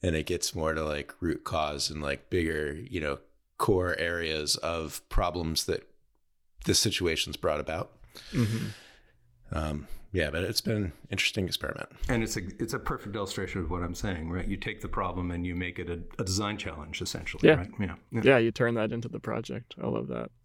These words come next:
Speaker 2: So can you share a bit about how these partnerships and these sponsored projects work and how they integrate into the curriculum?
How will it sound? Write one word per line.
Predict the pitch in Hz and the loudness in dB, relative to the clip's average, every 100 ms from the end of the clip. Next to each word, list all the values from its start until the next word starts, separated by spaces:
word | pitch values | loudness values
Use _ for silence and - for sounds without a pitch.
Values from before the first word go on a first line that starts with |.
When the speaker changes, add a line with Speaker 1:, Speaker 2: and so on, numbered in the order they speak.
| - - - | -20 -2 8
Speaker 2:
So | 175 | 8
can | 143 160 | 8 8
you | 165 220 | 8 6
share | - 160 127 | 6 8 8
a | |
bit | 120 123 127 | 6 4 4
about | 127 123 123 | 6 6 4
how | 117 123 120 120 117 - - _ _ | 2 0 2 2 0 -2 -10 _ _
these | - 120 | -4 -2
partnerships | - 131 110 127 - 131 123 - - | 2 6 6 4 2 2 2 2 2
and | 127 | 2
these | 117 | -2
sponsored | - 117 - - | 0 0 -2 -4
projects | - - 123 120 - - - - _ - | -2 0 -2 -2 -4 -4 -8 -20 _ 4
work | 123 127 127 - | 8 8 6 -2
and | 123 | 0
how | 113 | 2
they | 120 | 2
integrate | 120 120 120 120 | 2 -2 -2 -2
into | 123 113 | -2 -4
the | 123 | -2
curriculum? | 127 113 123 120 123 | -4 -2 -2 -2 -4